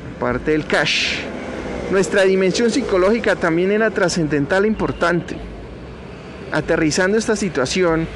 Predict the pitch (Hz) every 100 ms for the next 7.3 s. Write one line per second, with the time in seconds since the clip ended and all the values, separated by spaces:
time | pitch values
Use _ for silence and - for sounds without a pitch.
0 | - - - 240 277 - 214 - 196 156
1 | 139 - - - - - - - - -
2 | - 151 160 151 180 - 196 180 196 208
3 | 202 185 175 160 - - - 147 175 160
4 | 175 220 220 - - - - - 160 160
5 | 180 190 196 208 - 190 180 160 180 175
6 | 202 156 175 185 170 196 180 151 143 135
7 | - 247